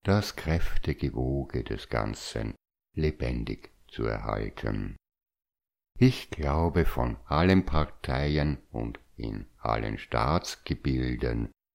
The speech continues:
sind in dieser Hinsicht stets die folgenschwersten Fehler begangen worden, am wenigsten noch vielleicht in England, dessen parlamentarisches Gefüge stets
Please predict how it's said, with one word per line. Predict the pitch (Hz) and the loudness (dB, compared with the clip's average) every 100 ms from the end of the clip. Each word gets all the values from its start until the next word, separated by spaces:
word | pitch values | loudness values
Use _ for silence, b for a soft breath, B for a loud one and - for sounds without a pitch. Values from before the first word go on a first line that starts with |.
| _ _ _ _ | _ _ _ _
sind | - 113 123 | 2 4 4
in | 110 92 | 2 2
dieser | 101 104 98 | 0 0 0
Hinsicht | 90 - 87 92 - 82 - - | -2 0 2 2 0 -4 -4 -8
stets | - - 69 82 - - | -6 -2 2 2 0 -6
die | - | -6
folgenschwersten | 67 - 73 82 87 82 73 69 65 67 - - 78 76 | -6 0 2 2 0 -2 -2 -4 -2 -4 -8 -6 -4 -4
Fehler | - 117 123 131 | -6 -6 -4 -4
begangen | 120 120 - 120 117 113 | -6 -8 -2 -2 -2 -4
worden, | 110 117 120 113 123 117 - _ _ _ _ _ - | -4 -4 -4 -4 -4 -4 -8 _ _ _ _ _ -2
am | 95 101 | 0 4
wenigsten | 117 123 117 - - 95 95 | 4 6 4 -2 2 4 6
noch | 90 90 - | 6 4 0
vielleicht | - - 80 73 76 - - - - | -6 0 2 2 0 -4 -14 -20 -6
in | 65 64 - | -2 -2 -4
England, | 57 58 57 57 57 58 - _ _ _ _ _ _ - | -4 -2 -4 -4 -4 -4 -8 _ _ _ _ _ _ 0
dessen | 95 - 98 80 | 0 2 0 0
parlamentarisches | - 78 80 73 69 58 57 - 62 80 92 82 - 78 - - _ | -2 0 0 -2 -2 -4 -6 -4 -2 -2 -2 -4 -4 -6 -8 -18 _
Gefüge | 69 - 65 64 - - | -8 -4 -4 -4 -4 -6
stets | - 58 58 64 - - | -6 -4 -2 -4 -6 -12